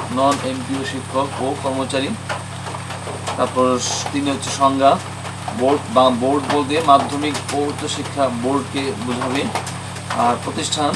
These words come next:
প্রতিষ্ঠান বলতে মাধ্যমিক ও উচ্চশিক্ষা বিভাগ কর্তৃক একাডেমিক স্বীকৃতিপ্রাপ্ত জাতীয় বিশ্ববিদ্যালয় অধিভুক্ত শিক্ষা প্রতিষ্ঠানকে বোঝাবে। আর এমপিও, এমপিও বলতে মাধ্যমিক ও উচ্চশিক্ষা বিভাগ কর্তৃক নির্বাচিত শিক্ষা প্রতিষ্ঠানের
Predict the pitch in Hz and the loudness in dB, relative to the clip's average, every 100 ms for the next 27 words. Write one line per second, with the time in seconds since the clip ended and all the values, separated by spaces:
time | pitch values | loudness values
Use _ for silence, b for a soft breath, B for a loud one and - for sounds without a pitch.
0 | - 147 151 151 143 139 139 139 131 143 | 0 -2 -2 -2 0 0 4 4 4 -2
1 | 147 127 135 135 143 - - 131 127 123 | -2 -2 -2 -2 -4 -6 -6 -4 -2 2
2 | 127 - 135 135 127 127 123 131 123 127 | 0 0 -6 -4 -4 -4 -2 -2 -2 -2
3 | - - 131 131 127 123 - 135 - 127 | -4 -6 -6 -4 -2 -2 -2 -4 0 0
4 | 127 131 123 123 127 120 123 123 120 127 | 0 -2 -2 -4 -4 -2 0 0 -2 -4
5 | 117 - 123 131 - 123 127 127 127 117 | -4 -6 -6 -4 -4 -4 -4 -6 -6 -4
6 | 113 113 120 110 - - - - - - | -4 -2 -2 -2 -4 -6 -10 -10 -10 -10
7 | - 117 123 131 143 139 - 160 147 220 | -4 0 0 0 -2 -2 -4 2 2 2
8 | - - - - 139 - 156 147 147 135 | -2 -10 -6 -4 -4 -2 0 2 2 0
9 | 143 135 127 143 147 135 139 143 135 139 | 2 2 2 -2 -2 -4 -4 -4 -6 -6
10 | - 139 139 135 135 135 135 123 131 131 | -4 -4 -2 0 0 0 -2 -4 -4 -2
11 | 131 131 135 131 127 131 139 131 131 127 | 0 -2 -2 -4 -4 -6 -6 -6 -6 -6
12 | 131 127 | -2 -2